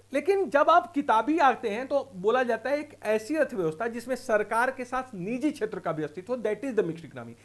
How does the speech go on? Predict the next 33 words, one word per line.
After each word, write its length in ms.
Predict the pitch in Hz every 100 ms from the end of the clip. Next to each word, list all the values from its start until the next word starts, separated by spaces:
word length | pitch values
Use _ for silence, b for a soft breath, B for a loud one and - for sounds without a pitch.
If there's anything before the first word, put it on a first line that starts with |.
| B 226
ये 100 | 285
आपके 240 | 262 254
एग्जाम 260 | 208 208 214
में 120 | 240
कई 140 | 196
बार 120 | 196
पूछा 300 | 190 175 170
गया 140 | 180 233
है 60 |
कि 80 | 262
मिक्स्ड 260 | 214 214 240
इकोनॉमी 320 | 190 180 180
में 120 | 170
क्या 140 | 165 185
है, 160 | 262 B B B
सरकारी 500 | - 202 190 190 233
क्षेत्र 280 | 262 277 269
है 100 | 294
और 180 | - 254
सरकारी 420 | - 208 208 240
क्षेत्र 240 | 240 240 233
के 120 | 269
साथ 200 | 262 214
निजी 240 | 185 165
क्षेत्र। 240 | 156 135 -
अब 120 | 226
देखो, 180 | 285 302
ऐसा 220 | 285 285
किस 200 | 285 262
लिए 140 | 254 247
कहा 160 | 220
जाता 200 | 180 165
है, 120 | 165